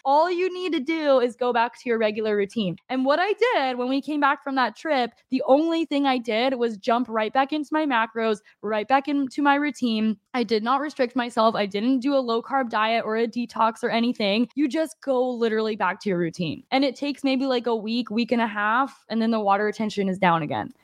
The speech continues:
So, like, that is the thing, you guys, is your body's always gonna be fluctuating. So if you just got back from a trip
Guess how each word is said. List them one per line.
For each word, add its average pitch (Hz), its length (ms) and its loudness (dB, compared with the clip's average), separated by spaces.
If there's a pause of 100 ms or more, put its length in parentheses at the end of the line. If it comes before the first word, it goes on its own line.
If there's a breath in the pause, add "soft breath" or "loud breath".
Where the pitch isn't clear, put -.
So, 285 220 0
like, 277 260 0
that 302 460 2
is 285 400 -2
the 294 100 0
thing, 415 220 -2
you 302 100 0
guys, 226 300 0
is 220 180 -6
your 226 100 2
body's 233 400 0
always 220 300 0
gonna 220 220 -2
be 214 340 0
fluctuating. 196 640 0
So 220 200 2
if 214 100 -4
you 247 220 0
just 269 240 -6
got 262 180 0
back 262 240 0
from 285 140 0
a 294 40 0
trip 285 380 0